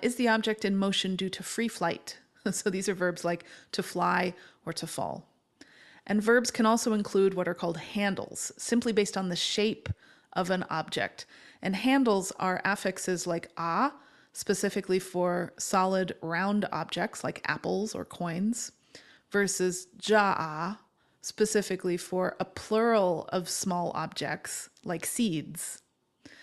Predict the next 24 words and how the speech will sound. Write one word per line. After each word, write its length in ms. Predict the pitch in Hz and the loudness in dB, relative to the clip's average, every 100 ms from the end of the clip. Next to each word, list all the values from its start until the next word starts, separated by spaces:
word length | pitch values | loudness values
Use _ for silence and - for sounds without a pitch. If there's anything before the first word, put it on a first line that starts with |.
| - - | -20 -4
And 160 | 214 | 2
there 140 | 226 240 | 6 6
are 180 | 226 220 | 6 4
a 40 | |
further 480 | 220 220 214 208 - - | 4 4 4 2 0 -2
eight 340 | 202 214 - - | 2 2 0 -8
shape 340 | - - 196 190 | -2 0 0 -2
classifications 840 | 202 180 185 175 185 180 196 240 226 | -4 -2 -4 -4 -4 -2 0 0 0
that 140 | 175 | -4
can 100 | 196 | -2
be 80 | 185 | 0
used 300 | 185 185 185 | 0 0 0
as 100 | 180 | -2
handles 460 | 190 165 107 156 | -2 -2 -4 -6
in 180 | - 175 | -4 -6
verbs. 460 | 170 - - - - | -4 -6 -6 -8 -4
<laughs> 40 | 233 - 240 - _ - - - - - | -2 0 -2 -4 _ -20 -16 -14 -12 -12
So 200 | - 220 | 0 4
we 180 | 214 254 | 6 6
are 100 | 214 | 6
just 420 | 185 226 233 - | 6 4 4 2
brushing 520 | - 214 - 214 214 202 | 2 2 4 2 4 2
the 80 | |
surface 520 | 185 220 233 - 160 | 2 2 2 2 -2